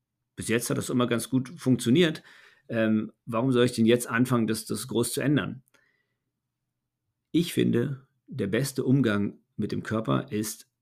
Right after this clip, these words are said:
ein interessierter Umgang mit dem eigenen Körper. Schmerzen sind nicht oft eine Bedrohung, sondern ein frühzeitiges, äh, Warnsignal, ein Warnhinweis dafür, anders sich zu bewegen, anders zu agieren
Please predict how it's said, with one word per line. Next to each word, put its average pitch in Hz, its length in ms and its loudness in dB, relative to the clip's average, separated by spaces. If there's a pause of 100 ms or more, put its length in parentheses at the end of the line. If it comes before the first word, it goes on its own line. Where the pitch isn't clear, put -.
(120)
ein 101 180 -10
interessierter 110 760 -2
Umgang 92 440 -2
mit - 120 -10
dem - 100 -12
eigenen 87 280 -8
Körper. - 340 -14 (1200)
Schmerzen 139 680 -4 (280)
sind 104 580 -2 (260)
nicht 117 460 -2
oft 117 340 -4
eine 95 160 -4
Bedrohung, 123 680 0 (240)
sondern 101 340 0
ein 104 240 -2
frühzeitiges, 127 840 -2
äh, 104 340 -8
Warnsignal, 139 600 -4 (320)
ein 98 160 -8
Warnhinweis 104 760 -2
dafür, 151 540 -2 (760)
anders 123 640 -2 (200)
sich - 200 -10
zu 107 120 -8
bewegen, 123 500 0
anders 139 380 0
zu 139 160 -2
agieren 117 500 0